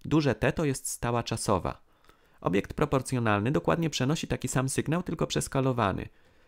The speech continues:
Y, inercja to jest, można to sobie wyobrazić jako urzeczywistnienie tego obiektu, bo w praktyce nie da się zrobić tak, żeby był w jednej chwili, w tej samej chwili przeskok wartości z zera do wartości zadanej.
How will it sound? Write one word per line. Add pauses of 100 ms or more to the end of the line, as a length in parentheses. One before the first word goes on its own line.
(140)
Y,
inercja
to
jest,
można
to
sobie
wyobrazić
jako
urzeczywistnienie
tego
obiektu,
bo
w
praktyce
nie
da
się
zrobić
tak,
żeby
był (640)
w
jednej
chwili,
w
tej
samej
chwili
przeskok
wartości (1160)
z
zera
do
wartości
zadanej.